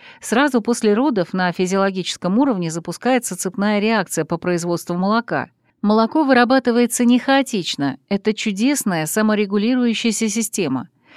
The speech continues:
Сколько ребёнок себе закажет молока, пососав грудь, столько молока выработается. Чем больше сосёт малыш, тем больше вырабатывается. Чем меньше сосёт, тем меньше вы производите молока.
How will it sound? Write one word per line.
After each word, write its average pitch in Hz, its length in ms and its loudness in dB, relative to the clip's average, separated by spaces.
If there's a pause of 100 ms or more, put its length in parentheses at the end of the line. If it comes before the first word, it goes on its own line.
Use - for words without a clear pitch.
(140)
Сколько 247 480 0
ребёнок 196 460 0
себе 185 300 0
закажет 202 520 0
молока, 175 460 0
пососав 160 520 -4
грудь, 151 360 -6 (240)
столько 233 440 0
молока 190 480 2
выработается. 147 840 -6 (400)
Чем 247 300 4
больше 220 360 0
сосёт 185 420 0
малыш, 180 480 -2 (140)
тем 269 240 2
больше 190 320 -2
вырабатывается. 151 960 -4 (300)
Чем 202 280 2
меньше 262 340 4
сосёт, 156 480 -4 (180)
тем 285 280 4
меньше 190 560 -2
вы 180 220 -4
производите 165 720 -2
молока. 147 520 -6